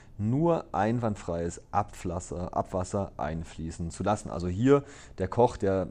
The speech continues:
spannt jetzt schon den Bogen Richtung, äh, Richtung Unterkochen, Richtung die Industrie, dass die da eben auch abgewiegelt haben, wo es eigentlich aus seiner Sicht nichts abzuwiegeln gibt. Und ich finde, was in diesem Leserbrief so schön rauskommt, ist,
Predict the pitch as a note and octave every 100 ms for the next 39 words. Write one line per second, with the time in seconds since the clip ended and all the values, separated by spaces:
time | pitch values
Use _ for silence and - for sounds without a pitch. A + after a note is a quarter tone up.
0 | - - G#2 A#2+ A#2 - G#2+ G2+ G2 A2
1 | A#2+ A#2 G#2 G2+ G#2+ G2 G2 F#2+ E2+ F#2
2 | F#2+ E2+ A#1+ F2+ G2 G2+ F2+ F2 - G#2
3 | G#2+ F#2+ F#2+ F#2+ F2 F2+ F2+ - - G#2+
4 | G2+ - F#2 F2 F#2+ - B2+ - - -
5 | - - - B2 - A2+ G#2 G#2+ F#2+ G2
6 | G2 G#2 G#2 F#2+ G2 - F#2+ G2 D2 F2
7 | G#2+ F#2+ A#2+ G#2+ F#2 G2 - G#2+ G2+ -
8 | - - - - - - - - - G#2+
9 | F#2+ F#2+ F2 F#2+ F#2 F2+ C3+ D3 - E2+
10 | F2+ - - - - - - C3+ C3 B2
11 | B2 A#2 A2 C3 C3 - B2+ - A2 A2
12 | G2+ F#2 - - - G#2+ G#2+ - G#2 -